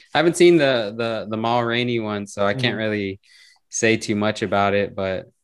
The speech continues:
Speaker 1: I, I definitely do wanna watch it now just to
Speaker 2: It's short. It's, it's like an hour and a half.
Speaker 1: Oh,
Speaker 2: Um,
Speaker 1: okay.
Speaker 2: yeah, it's not, it's, and it's easy to watch too. Like, it's, it's quick. 'Cause again, it's a play.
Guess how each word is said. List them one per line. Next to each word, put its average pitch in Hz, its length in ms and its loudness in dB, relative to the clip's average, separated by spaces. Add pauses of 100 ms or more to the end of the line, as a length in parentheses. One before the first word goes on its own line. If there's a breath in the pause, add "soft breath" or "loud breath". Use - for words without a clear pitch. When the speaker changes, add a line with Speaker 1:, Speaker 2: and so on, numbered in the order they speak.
Speaker 1:
I, 107 240 0
I 113 40 4
definitely 123 360 2
do 104 160 2
wanna 98 180 2
watch 95 300 -2
it 87 100 -12
now 98 240 -8
just 92 300 -10
to 92 320 -8
Speaker 2:
It's - 140 -12
short. 117 520 -4
It's, 135 340 -4
it's 131 120 -6
like 160 120 -2
an 135 100 -6
hour 123 140 -2
and 123 80 -4
a 117 40 -6
half. 113 500 -6
Speaker 1:
Oh, 160 220 6
Speaker 2:
Um, 170 60 0
Speaker 1:
okay. 117 280 -2 (240)
Speaker 2:
yeah, 117 240 0
it's 117 140 -8
not, 151 260 -4
it's, 147 200 -8
and 175 180 2
it's 190 180 0
easy 175 300 -2
to 156 60 0
watch 123 420 2
too. 135 140 -2
Like, 110 180 -2
it's, 120 220 -2
it's 123 200 -6
quick. 127 320 0
'Cause 143 140 -4
again, 139 300 -2
it's 127 160 -4
a - 40 -4
play. 127 460 -4